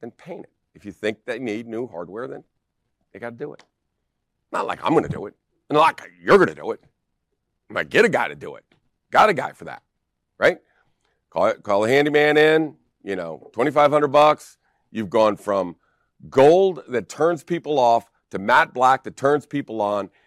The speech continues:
Before you know it, everybody's coming to the house, updated, updated, updated, updated price. The difference between a dated price and an updated price is twenty percent. Twenty percent. Look at the, look at the prices we just saw.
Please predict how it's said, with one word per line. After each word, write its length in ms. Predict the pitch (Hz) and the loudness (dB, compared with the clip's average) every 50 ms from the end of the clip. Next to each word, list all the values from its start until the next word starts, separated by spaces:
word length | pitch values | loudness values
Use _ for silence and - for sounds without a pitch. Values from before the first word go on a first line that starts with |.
| _ _ | _ _
Before 280 | - - - 139 170 175 | -20 -12 -2 0 2 2
you 80 | 165 151 | 4 4
know 160 | 139 139 139 | 4 4 6
it, 80 | 123 | 4
everybody's 360 | 131 143 147 147 151 147 139 - | 4 2 2 2 2 0 2 0
coming 180 | - 147 143 | -2 -2 0
to 60 | 143 | 0
the 60 | 139 127 | 0 2
house, 340 | 131 127 127 123 117 - _ _ _ _ - | 2 2 2 2 0 -4 _ _ _ _ 0
updated, 400 | 147 151 - - 147 151 147 135 | 0 0 2 0 0 0 0 0
updated, 420 | - 143 135 - 143 139 139 135 | 0 0 0 2 0 -2 0 0
updated, 420 | - 143 135 - - 139 143 139 135 | -2 -2 -2 -2 -2 -2 0 -2 0
updated 460 | - 143 139 - - 147 147 131 - | -2 -2 -2 0 0 0 0 0 -2
price. 380 | - 127 113 90 82 - _ _ _ _ _ _ | -4 -4 -2 -4 -6 -10 _ _ _ _ _ _
The 80 | - 113 | -8 0
difference 260 | 104 143 147 143 - | 0 0 0 0 -4
between 160 | - 147 135 | -6 -4 -4
a 60 | 113 | -4
dated 400 | 98 80 - 117 123 139 156 139 | -4 -4 -2 -2 -2 -2 -4 -6
price 320 | - - 143 143 147 - - | -4 -2 0 0 0 -2 -6
and 140 | 107 107 117 | -8 -8 -8
an 80 | 120 | -6
updated 280 | 107 127 131 135 131 - | -6 -4 -6 -6 -6 -6
price 340 | - 139 139 139 135 - _ _ | -4 -2 -2 -2 -4 -8 _ _
is 160 | 107 101 - | -14 -14 -14
twenty 380 | - - 127 127 127 - 139 127 | -16 -8 -6 -6 -6 -6 -10 -14
percent. 380 | - 120 107 - 101 78 - _ _ _ _ _ _ _ _ _ _ _ _ _ _ _ 392 370 _ _ _ _ _ _ _ _ _ _ _ _ _ _ _ _ _ _ _ _ _ _ _ _ _ _ _ _ _ _ _ _ _ _ _ _ _ _ _ | -14 -16 -12 -10 -12 -12 -12 _ _ _ _ _ _ _ _ _ _ _ _ _ _ _ _ _ _ _ _ _ _ _ _ _ _ _ _ _ _ _ _ _ _ _ _ _ _ _ _ _ _ _ _ _ _ _ _ _ _ _ _ _ _ _ _
Twenty 260 | _ _ 80 90 101 | _ _ -10 -8 -8
percent. 280 | 101 117 - 139 - - _ _ _ _ _ _ _ _ _ _ _ _ _ _ _ _ _ _ _ _ _ _ | -8 -8 -10 -10 -10 -10 _ _ _ _ _ _ _ _ _ _ _ _ _ _ _ _ _ _ _ _ _ _
Look 160 | 131 147 135 | -2 -2 -2
at 80 | 143 | -2
the, 80 | - - - | -6 -14 -10
look 160 | - 135 135 | -10 -10 -8
at 60 | 143 120 | -8 -10
the 40 | |
prices 400 | 110 - 135 135 139 - 113 95 | -8 -6 -6 -6 -6 -8 -12 -16
we 80 | 87 95 | -14 -14
just 220 | 85 92 95 - - | -12 -12 -12 -10 -8
saw. 240 | 117 120 117 - | -8 -8 -8 -8